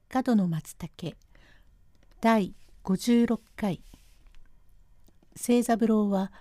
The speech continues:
おびくさんに占ってもらい、お夏が本当に見つかるのか、久蔵と話していました。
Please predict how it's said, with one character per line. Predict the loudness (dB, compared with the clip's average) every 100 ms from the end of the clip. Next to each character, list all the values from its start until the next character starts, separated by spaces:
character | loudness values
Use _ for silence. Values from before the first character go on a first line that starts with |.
| -20 -6
お | 0
び | 0
く | 0
さ | -2 0
ん | 0
に | 0 -2
占 | 0 0 0
っ |
て | -4 -4
も | -2
ら | 0 -2
い、 | -4 _ _ _ _ -20 _ _ _
お | 0
夏 | 2 0 -4
が | -14 -14 -4
本 | 0 0
当 | 0 2
に | 4 2
見 | 0
つ | -2
か | -2
る | 0
の | 0
か、 | -2 -10 -18 -20 _ _ _
久 | -2 0 2
蔵 | 2 0
と | -2 -4
話 | -2 -2 -2
し | -4
て | -4
い |
ま | -4 -6
し | -10
た。 | -18